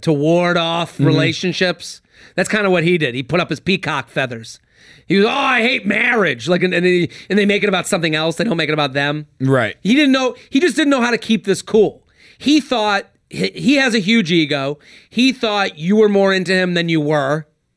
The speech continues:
Speaker 1: This is what happened. I'm
Speaker 2: Yeah.
Speaker 1: telling her what happened. He thought you were more into this than you were. He figured that, and so what he thought he had to do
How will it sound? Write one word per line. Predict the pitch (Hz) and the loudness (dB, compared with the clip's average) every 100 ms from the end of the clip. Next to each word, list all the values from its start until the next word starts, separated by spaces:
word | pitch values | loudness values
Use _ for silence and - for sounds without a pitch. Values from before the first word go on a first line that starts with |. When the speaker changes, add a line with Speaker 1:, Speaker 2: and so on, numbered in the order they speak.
| _ _ - | _ _ -2
Speaker 1:
This | 214 | -2
is | 202 | 2
what | 208 | 0
happened. | 190 151 - _ - | 0 -4 -10 _ -8
I'm | 147 | -2
Speaker 2:
Yeah. | 151 | 0
Speaker 1:
telling | 175 | 2
her | 160 | 0
what | 147 | 0
happened. | 131 113 - _ _ _ _ _ _ | -2 -6 -12 _ _ _ _ _ _
He | 240 254 | 0 2
thought | 254 214 | 0 0
you | 190 | 2
were | 170 | 4
more | 185 214 | 4 4
into | 214 202 | 4 2
this | 196 190 | 2 0
than | 190 190 | 0 2
you | 175 | 2
were. | 151 139 151 _ _ _ _ _ _ _ _ | 2 0 -4 _ _ _ _ _ _ _ _
He | - 226 | -2 -2
figured | - 240 202 220 | 0 -2 0 0
that, | 196 202 | 0 -2
and | 202 196 196 185 185 156 | -2 -2 0 0 0 -2
so | 196 | 0
what | 180 185 | 2 0
he | 170 208 | 0 -2
thought | 196 196 190 | -2 0 0
he | 185 | 0
had | 165 185 180 | -2 -2 -4
to | |
do | 175 185 160 151 | 0 2 2 2